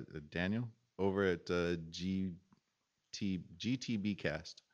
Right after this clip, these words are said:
Um, you can find him on iTunes. He did a presentation at Jolt. And, uh, we wanna start getting some promos from, from you folks, and so we can play 'em, and then, uh,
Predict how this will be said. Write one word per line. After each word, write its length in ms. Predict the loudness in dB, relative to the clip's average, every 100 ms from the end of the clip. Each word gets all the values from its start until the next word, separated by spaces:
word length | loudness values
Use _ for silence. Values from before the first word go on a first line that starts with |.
| _ -20 -20 _ _
Um, 440 | 0 2 2 0 0
you 140 | 0
can 80 | 0
find 200 | 0 0
him 160 | 0 0
on 100 | 0
iTunes. 480 | -2 -2 -4 -4 -4
He 160 | -6
did 180 | -2 -2
a 60 | 0
presentation 640 | 0 -2 -2 -4 -4 -8
at 80 | -4
Jolt. 300 | 0 2 0 -10 _ -20 _ _ _ -20 -20 -20 -20 -20 _ -4
And, 460 | 2 4 4 4 6
uh, 240 | 8 8
we 120 | 6
wanna 200 | 4 4
start 380 | 2 4 4 4
getting 240 | -2 -2 -2
some 180 | -2
promos 400 | 2 4 6 4
from, 400 | 0 0 0 0 -6 _ _
from 220 | -6 0 2
you 100 | 4
folks, 540 | 6 6 4 -6 -8 _ -2
and 500 | 0 2 2 0 -2
so 140 | 0 2
we 100 | 2
can 160 | 0
play 220 | 2 4 4
'em, 280 | 2 -2 -6
and 180 | -2 0
then, 360 | 0 0 -2
uh, 420 | -2 -2 0 0